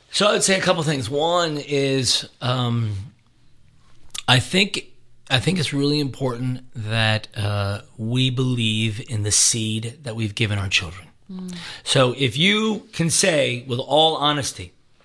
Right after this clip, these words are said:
Speaker 1: before the Lord that you, you really dotted your I's and crossed your T's in raising your kids, then you should really be at peace because you know that seed is in them.
Speaker 2: Mm-hmm.
Speaker 1: And I promise you, it may not be appearing right now at eighteen or twenty-two or twenty-five,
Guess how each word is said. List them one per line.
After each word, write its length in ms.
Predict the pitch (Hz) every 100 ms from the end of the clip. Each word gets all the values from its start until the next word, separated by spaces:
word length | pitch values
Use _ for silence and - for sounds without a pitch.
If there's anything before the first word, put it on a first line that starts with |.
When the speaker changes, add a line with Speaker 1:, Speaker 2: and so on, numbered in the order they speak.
| _ _ _ -
Speaker 1:
before 280 | 120 139 135
the 60 |
Lord 400 | 127 120 110 101 - - - - - - 113
that 260 | 117 117
you, 600 | 123 139 147 147 143 143 - - -
you 380 | - 120 135 139
really 600 | 135 143 151 143 127 123 - _ -
dotted 320 | 123 131 131
your 140 | 135
I's 280 | 127 131 120
and 80 | 117
crossed 340 | - 127 -
your 120 | 135
T's 500 | 113 127 127 127 123
in 160 | - 120
raising 320 | 117 123 120
your 140 | 123 113
kids, 440 | - 117 120 117 - - - -
then 120 | 123
you 80 | 139
should 200 | 147 147
really 340 | 127 127 131 127
be 180 | 139 139
at 120 | -
peace 420 | 143 160 - - - - - - -
because 320 | - 120 131 131
you 60 |
know 180 | 139 151
that 240 | 139 143
seed 420 | - - 143 135 -
is 180 | 113 110
in 180 | 120 127
them. 320 | 104 104 87 - _ _ -
Speaker 2:
Mm-hmm. 100 | -
Speaker 1:
And 120 | 113 123
I 60 |
promise 440 | 120 143 160 165 147
you, 100 | 123
it 140 | 123
may 180 | 127 143
not 220 | 151 147
be 400 | 147 139 127 123
appearing 440 | 123 120 143 135 127
right 180 | 127
now 320 | 127 139 139 123
at 80 |
eighteen 560 | 123 131 - 135 131 123
or 80 | 117
twenty-two 560 | 135 131 120 135 131
or 40 | 123
twenty-five, 640 | 127 127 - 127 120 104